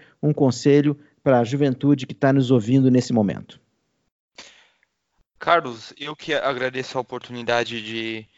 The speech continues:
Speaker 2: estar participando dessa grande iniciativa que certamente ajudará a vida de muitas pessoas.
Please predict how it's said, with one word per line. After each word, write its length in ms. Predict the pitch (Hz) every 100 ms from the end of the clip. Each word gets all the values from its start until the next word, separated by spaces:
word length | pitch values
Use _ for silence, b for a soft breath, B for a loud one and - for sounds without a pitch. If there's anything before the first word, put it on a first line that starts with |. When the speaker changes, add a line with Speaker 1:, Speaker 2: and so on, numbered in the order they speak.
| _
Speaker 2:
estar 240 | - - 117
participando 560 | 117 113 - 120 120
dessa 220 | 113 113 117
grande 380 | 117 117 110
iniciativa 1080 | 117 120 120 - - 110 - 131 165 165 139
que 300 | - - 123
certamente 680 | - 123 117 120 120 131 -
ajudará 640 | 117 120 113 110 110 117 _ B B
a 100 | - 107
vida 280 | 123 117
de 160 | 110 113
muitas 400 | 117 123 131 117
pessoas. 640 | 123 113 120 110 107 -